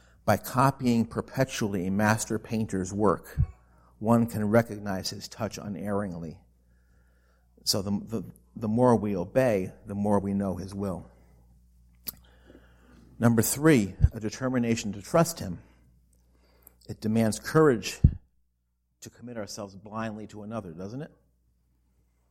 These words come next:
We want to maintain control of our lives, our situations, and to put our trust blindly into another is a big step. Uh, courage is needed when we step outside of our comfort zones. Um,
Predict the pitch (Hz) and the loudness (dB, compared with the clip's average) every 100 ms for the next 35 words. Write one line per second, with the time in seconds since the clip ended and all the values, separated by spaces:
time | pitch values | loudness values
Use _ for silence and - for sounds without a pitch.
0 | _ - 107 117 123 110 113 113 117 107 | _ -10 -6 -2 -2 -4 -6 -8 -10 -12
1 | 98 - 143 127 78 - _ _ _ - | -12 -10 -6 -4 -4 -8 _ _ _ -18
2 | 104 95 98 98 98 104 104 82 95 92 | -10 -8 -4 -4 -4 -6 -6 -8 -8 -10
3 | - 117 107 104 107 - - - - 107 | -8 -6 -4 -2 -2 -4 -6 -4 -4 -6
4 | 107 123 101 101 117 104 - 110 113 117 | -2 4 4 4 0 -2 -2 2 4 4
5 | 113 107 101 101 101 131 117 110 - - | 2 0 -2 -2 2 4 2 -2 -6 -16
6 | _ _ _ - 110 113 - 101 - 160 | _ _ _ -14 -6 -4 -4 -4 -4 -2
7 | 123 - - - _ _ _ _ - - | -4 -6 -20 -20 _ _ _ _ -20 -20
8 | _ _ - 87 76 - 135 127 107 110 | _ _ -14 -12 -10 0 6 6 6 2
9 | 101 117 143 113 82 - - 107 104 - | 2 4 6 6 2 -4 -8 -6 -4 0
10 | 117 110 101 - 107 104 101 104 - 139 | 0 2 0 2 2 4 4 2 2 0
11 | - 87 92 78 73 - - _ _ _ | 0 -4 -2 -4 -6 -12 -14 _ _ _
12 | _ _ _ _ _ - _ _ - 92 | _ _ _ _ _ -20 _ _ -16 -14
13 | 95 | -14